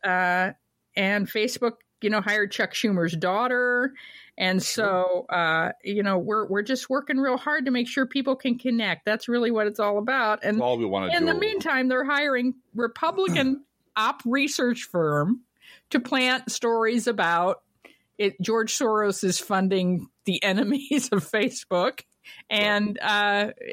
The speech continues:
Speaker 1: and it's an anti-Semitic attack as well, you know, on, on Facebook. So, uh, to hide that they are cashing checks written in rubles
Speaker 2: Uh-huh.
Speaker 1: for advertising that influences the election. So,
Speaker 2: Well,
Speaker 1: yeah.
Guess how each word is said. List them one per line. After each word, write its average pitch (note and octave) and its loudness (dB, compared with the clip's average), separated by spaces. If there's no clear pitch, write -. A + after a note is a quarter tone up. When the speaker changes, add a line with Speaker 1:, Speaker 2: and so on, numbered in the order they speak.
Speaker 1:
and G#3 2
it's A3 0
an A3 0
anti-Semitic A3 2
attack C#3+ 0
as D3 0
well, D3 0
you D#3+ -2
know, C#3 2
on, C#3+ 0
on C#3+ 2
Facebook. - -4
So, E3+ 0
uh, F#3+ 0
to A#3 -2
hide B3 0
that A3 -2
they A3+ 2
are A3+ 2
cashing B3 0
checks A3+ 0
written B3 0
in A#3 2
rubles G3 0
Speaker 2:
Uh-huh. - -8
Speaker 1:
for G#3+ 0
advertising G3 0
that E3 2
influences D#3 0
the D3 0
election. - -2
So, G#3 0
Speaker 2:
Well, - -6
Speaker 1:
yeah. F3+ 0